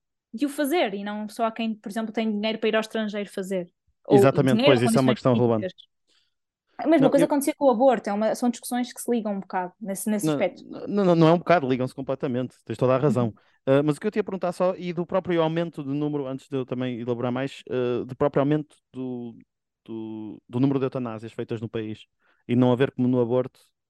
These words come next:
Speaker 2: porque
Speaker 1: É, eu, eu acho que, enfim, eu acho que isso, ah, nunca pensei sobre isso, mas, ah, a, a resposta que me vem assim mais à cabeça será provavelmente porque, enquanto no aborto tu tens, ah,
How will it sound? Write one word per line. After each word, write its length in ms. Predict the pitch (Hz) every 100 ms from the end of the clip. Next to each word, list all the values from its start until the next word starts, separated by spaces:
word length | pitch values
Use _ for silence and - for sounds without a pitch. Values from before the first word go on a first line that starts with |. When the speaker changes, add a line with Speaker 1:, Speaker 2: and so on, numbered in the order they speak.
| _
Speaker 2:
porque 280 | - - - _ _ _ _ _ _ 453 - -
Speaker 1:
É, 120 | -
eu, 220 | - - -
eu 100 | 269
acho 200 | 294 -
que, 160 | - _ -
enfim, 380 | - 208 214 208
eu 140 | 214
acho 200 | 233 -
que 80 | 277
isso, 380 | 277 285 262 -
ah, 280 | 220 190 - - _ -
nunca 240 | 220 233
pensei 220 | 247 262
sobre 220 | 247 240 196
isso, 160 | -
mas, 180 | 190 185
ah, 420 | - 196 196 - - _
a, 120 | - - - _ _ _
a 40 | -
resposta 520 | - - 240 233 226
que 100 | -
me 140 | 214
vem 200 | 208 220
assim 200 | 214 -
mais 200 | 220 202
à 80 | 196
cabeça 580 | 202 202 226 254 311 302
será 300 | - 240 220
provavelmente 600 | 220 240 226 226 247 277
porque, 300 | - 254 - _ _ _ _
enquanto 280 | 214 233 269
no 180 | 254 254
aborto 460 | 233 277 262 - -
tu 120 | -
tens, 640 | 202 233 220 214 208 - -
ah, 720 | - 202 196 185 185 185 180